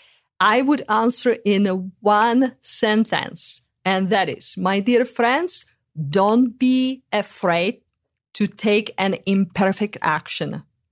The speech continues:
And what I mean by that is that many times, e-, especially as a members of the Church of Jesus Christ of Latter-day Saints, we just, when we do something, we just want it to be perfect. And I totally get that because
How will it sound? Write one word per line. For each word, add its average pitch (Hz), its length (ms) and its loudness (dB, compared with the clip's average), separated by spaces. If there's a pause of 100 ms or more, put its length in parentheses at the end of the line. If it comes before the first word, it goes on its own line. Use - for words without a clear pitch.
(420)
And 190 180 -2
what 214 120 4
I 247 160 4
mean 247 240 4
by 262 220 4
that 180 220 2
is 175 260 -2
that 180 200 0
many 196 300 2
times, 190 640 -2 (220)
e-, 196 200 -4
especially 202 1000 0
as 185 140 -2
a 190 40 2
members 196 340 2
of 190 140 0
the 180 80 0
Church 170 380 -4
of 185 120 -2
Jesus 175 280 -2
Christ 170 280 0
of 180 80 -2
Latter-day 170 340 2
Saints, 175 460 -4 (340)
we 220 200 0
just, 254 280 0 (240)
when 220 260 0
we 294 120 2
do 262 180 2
something, 254 480 2
we 240 140 0
just 285 220 -2
want 254 280 2
it 269 140 0
to 262 100 -2
be 240 280 0 (320)
perfect. 196 440 0
And 208 140 2
I 240 100 2
totally 254 440 0
get 208 280 0
that - 260 -2
because 190 380 -2